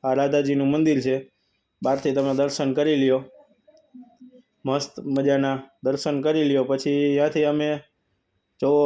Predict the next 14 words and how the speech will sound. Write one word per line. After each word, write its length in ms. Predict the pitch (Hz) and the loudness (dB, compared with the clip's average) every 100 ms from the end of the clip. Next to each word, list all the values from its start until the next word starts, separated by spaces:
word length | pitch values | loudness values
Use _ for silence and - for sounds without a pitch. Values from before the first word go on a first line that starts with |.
| 143 | 2
પહોંચી 300 | 151 156 151 | 0 0 0
ગયા 160 | 147 147 | 0 2
હતા 280 | 151 147 143 | 2 2 2
ગણપતિના 560 | 143 151 156 151 147 143 | 0 -2 -2 0 0 0
મંદિરે, 340 | 156 147 123 | 2 2 0
કે 140 | 113 123 | 0 -2
જે 120 | 131 143 143 | 0 2 2
એશિયાનું 460 | 156 180 165 165 | 0 0 0 0
નંબર 320 | 151 156 156 151 | 0 0 2 2
વન 240 | 156 160 156 151 | 2 0 -6 -4
ગણપતિનું 600 | 147 151 151 147 147 143 | -2 0 0 0 0 2
મંદિર 300 | 156 160 151 | 2 2 2
છે 100 | 139 135 | 2 2
મોટું, 320 | 151 151 113 | 0 0 -2